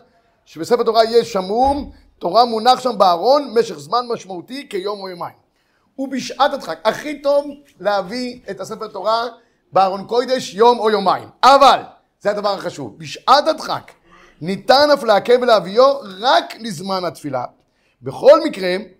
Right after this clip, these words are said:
יש להקפיד מאוד בכבודו, הן בדרך הובלתו לשטח, בשבתו ממנו, ובזמן שהותו שם וכולי. יש מקום להקל, אמרתי, הקול הטובה ביותר, להביאו לפני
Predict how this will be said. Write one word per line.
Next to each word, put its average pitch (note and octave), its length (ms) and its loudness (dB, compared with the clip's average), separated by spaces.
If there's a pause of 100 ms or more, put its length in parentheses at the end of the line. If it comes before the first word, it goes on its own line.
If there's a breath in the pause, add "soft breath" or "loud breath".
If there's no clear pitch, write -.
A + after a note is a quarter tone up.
(140)
יש C#3+ 160 -14
להקפיד G#3 400 -12
מאוד G#3 260 -6
בכבודו, F3+ 680 -4 (320 soft breath)
הן A#3+ 140 -2
בדרך G#3 260 -4
הובלתו E3+ 480 -2
לשטח, A#3+ 280 -6
בשבתו F3+ 420 -10
ממנו, A#3+ 420 -6 (280 loud breath)
ובזמן D#3 340 -6
שהותו G#3 460 -2
שם C4 240 -2
וכולי. E3 380 -10
יש G#3 320 2
מקום G#3+ 320 -8
להקל, G#3 400 -2 (520 soft breath)
אמרתי, G3+ 340 -2
הקול B3 300 -6
הטובה G3+ 300 0
ביותר, F#3+ 340 -4
להביאו G3+ 580 0
לפני G3+ 960 -4